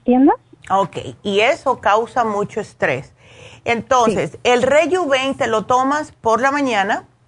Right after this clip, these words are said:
Speaker 2: y entonces
Speaker 1: En la mañana.
Speaker 2: Ajá.
Speaker 1: Sí, doctora, me estoy tomando el té canadiense
Speaker 2: Ok.
Speaker 1: primero.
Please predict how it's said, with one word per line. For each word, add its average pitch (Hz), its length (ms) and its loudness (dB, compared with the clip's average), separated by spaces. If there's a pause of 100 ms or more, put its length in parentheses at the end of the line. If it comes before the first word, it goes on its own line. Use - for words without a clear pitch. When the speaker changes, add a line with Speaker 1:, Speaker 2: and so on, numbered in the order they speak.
(260)
Speaker 2:
y 233 120 0
entonces 254 420 -2
Speaker 1:
En 226 80 -2
la 240 60 -2
mañana. 269 320 2 (340)
Speaker 2:
Ajá. 190 400 -4 (140)
Speaker 1:
Sí, 269 100 2
doctora, 208 280 2
me 208 80 -2
estoy 240 200 2
tomando 240 480 0
el 220 140 -2
té 196 100 -2
canadiense 208 680 0
Speaker 2:
Ok. - 280 -8
Speaker 1:
primero. 196 460 2